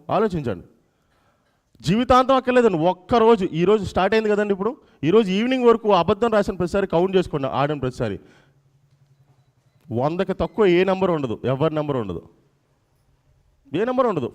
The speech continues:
ఫోన్ వచ్చినా సరే ఏమంటాం? ఫోన్ వచ్చిన అబద్ధం చెప్తాం, ఐదు నిమిషాల్లో వచ్చేస్తా ఉంటాం, కానీ ఐదు నిమిషాలకి మనం వెళ్ళాం. ఇన్ని దేవుడు పోలికగా పుట్టినటువంటి మనం,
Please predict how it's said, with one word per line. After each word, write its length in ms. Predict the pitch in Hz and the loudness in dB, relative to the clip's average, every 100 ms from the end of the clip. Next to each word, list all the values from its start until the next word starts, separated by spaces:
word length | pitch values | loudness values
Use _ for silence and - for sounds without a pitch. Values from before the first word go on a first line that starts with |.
| - | -2
ఫోన్ 300 | 190 226 262 | 2 4 4
వచ్చినా 280 | 254 254 | 2 0
సరే 180 | 247 247 | 2 2
ఏమంటాం? 360 | 233 233 240 359 - _ _ _ _ _ _ _ _ _ _ | 2 2 0 -2 -8 _ _ _ _ _ _ _ _ _ _
ఫోన్ 160 | 202 262 | 0 0
వచ్చిన 200 | 269 262 | 0 0
అబద్ధం 240 | 233 226 | 0 2
చెప్తాం, 280 | 220 190 156 | 0 0 2
ఐదు 180 | 170 220 | 2 2
నిమిషాల్లో 320 | 220 254 214 | 0 0 0
వచ్చేస్తా 300 | 196 190 - | 0 -2 -2
ఉంటాం, 180 | 147 123 | -4 -4
కానీ 140 | 165 | -2
ఐదు 140 | 165 175 | -2 -2
నిమిషాలకి 320 | 185 185 175 | -2 -4 0
మనం 260 | 185 247 349 _ _ _ - | 0 -2 -4 _ _ _ -8
వెళ్ళాం. 280 | 214 196 - _ _ _ _ _ _ _ _ _ _ _ _ _ _ _ _ _ _ _ _ - | -6 -6 -10 _ _ _ _ _ _ _ _ _ _ _ _ _ _ _ _ _ _ _ _ -6
ఇన్ని 520 | 180 262 285 277 220 | -4 -2 0 0 -2
దేవుడు 520 | - 123 180 220 269 | -4 2 6 6 6
పోలికగా 480 | - 214 240 254 262 | 4 2 4 4 2
పుట్టినటువంటి 520 | 233 226 233 220 202 | 2 0 0 0 0
మనం, 380 | 196 196 170 175 | 0 0 0 0